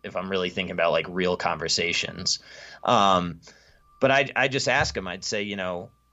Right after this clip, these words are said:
"Why are you guys selling this product?" Right? And, and almost invariably what came back is, "It's stable and it's cheap and our customers like it. And, you know, we make money and we don't feel like they're, we're overcharging." And I said, "Okay, well, why not Cisco?"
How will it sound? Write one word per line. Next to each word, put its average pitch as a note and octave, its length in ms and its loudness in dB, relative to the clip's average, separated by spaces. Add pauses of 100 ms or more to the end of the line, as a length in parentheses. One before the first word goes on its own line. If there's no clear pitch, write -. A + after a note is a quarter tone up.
(280)
"Why A#2+ 420 6
are C3 80 8
you A#2+ 220 0
guys G#2+ 320 0
selling G2+ 400 -2
this F2 160 -10
product?" - 680 -6 (240)
Right? G2+ 360 2 (280)
And, G2 420 -2 (140)
and F#2 400 0 (200)
almost C#3 480 6
invariably G2+ 640 4
what F2+ 140 -4
came G#2+ 220 -2
back F2 340 0
is, F#2 460 -6 (300)
"It's - 180 -4
stable B2+ 540 4
and F#2 180 -6
it's - 160 -6
cheap C3 400 -2 (480)
and F#2+ 240 2
our F#2 140 2
customers G2+ 520 0
like A#2+ 280 2
it. C3+ 200 4
And, G2 440 -2
you A#2+ 100 -2
know, F#2+ 260 0 (460)
we C3+ 180 4
make D3 220 4
money B2+ 280 2
and A#2 60 0
we A#2 60 0
don't G#2+ 200 2
feel G#2+ 140 -2
like G2 160 0
they're, G2 220 -2
we're G2+ 220 0
overcharging." F#2+ 560 0
And D#2+ 80 -8
I E2+ 40 -6
said, A2+ 180 4
"Okay, B2 200 4
well, G2+ 140 4
why A2 160 4
not G2+ 200 0
Cisco?" - 520 -2